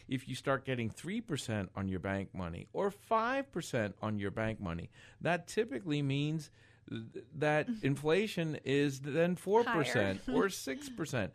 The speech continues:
Speaker 1: The, like, the bank interest rates, prevailing interest rates tend to, not perfectly, mind you, but generally tend to always lag inflation rates. So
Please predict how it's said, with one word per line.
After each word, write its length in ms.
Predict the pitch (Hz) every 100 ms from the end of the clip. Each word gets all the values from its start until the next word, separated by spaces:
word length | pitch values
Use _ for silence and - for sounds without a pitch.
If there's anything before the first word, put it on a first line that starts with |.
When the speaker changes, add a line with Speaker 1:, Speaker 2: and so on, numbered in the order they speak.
| - - - -
Speaker 1:
The, 160 | 143 143
like, 300 | 165 165 156
the 120 | 160
bank 380 | 147 190 220 -
interest 340 | 180 170 -
rates, 320 | 139 139 135
prevailing 640 | - 143 135 170 247 214 131
interest 280 | 117 117 123
rates 300 | 123 123 -
tend 520 | - - 190 208 196 175
to, 160 | 160 160
not 360 | 101 120 180 -
perfectly, 840 | 254 240 - 131 95 90 92 123 - -
mind 320 | 92 90 87 87
you, 260 | 95 120 - - -
but 220 | 139 -
generally 520 | 131 180 208 165 135
tend 340 | 131 - 147 139
to 80 | -
always 400 | 143 143 147 127
lag 760 | 123 131 156 147 131 127 127 -
inflation 720 | 131 139 - 151 180 - 101
rates. 300 | 90 95 -
So 240 | 120 131